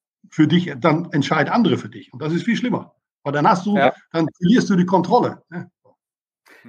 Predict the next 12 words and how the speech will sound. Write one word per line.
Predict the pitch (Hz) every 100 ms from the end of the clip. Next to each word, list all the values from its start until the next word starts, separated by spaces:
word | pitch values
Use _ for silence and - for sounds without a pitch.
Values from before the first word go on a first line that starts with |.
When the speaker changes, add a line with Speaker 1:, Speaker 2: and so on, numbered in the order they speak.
| 113
Speaker 2:
Das | 135
ist | 156 160
nochmal | 170 160
ein | 143
Punkt, | - 170 196 -
äh, | 143 143
Kuhn, | - 170 170 170
äh, | - 135 135 139
auch | - 123 - -
zu | - 160
unserem | 139 123
Titel. | - 165 165 160